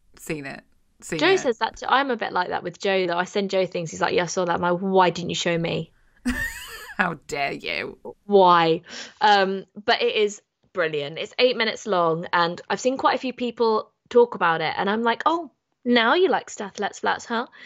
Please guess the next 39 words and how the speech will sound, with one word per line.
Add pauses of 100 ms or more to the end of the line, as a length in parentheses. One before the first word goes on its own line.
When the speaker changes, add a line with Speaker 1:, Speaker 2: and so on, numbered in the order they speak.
(180)
Speaker 2:
Like,
I
do
feel
a
bit
like,
it's
like
when
people
get
into
your
favourite
band (360)
after
they,
it's
like, (180)
it's, (120)
it's
Kings
of
Leon.
Speaker 1:
I
was
just
about
to
say,
this
is
Kings
of
Leon
all
over
again.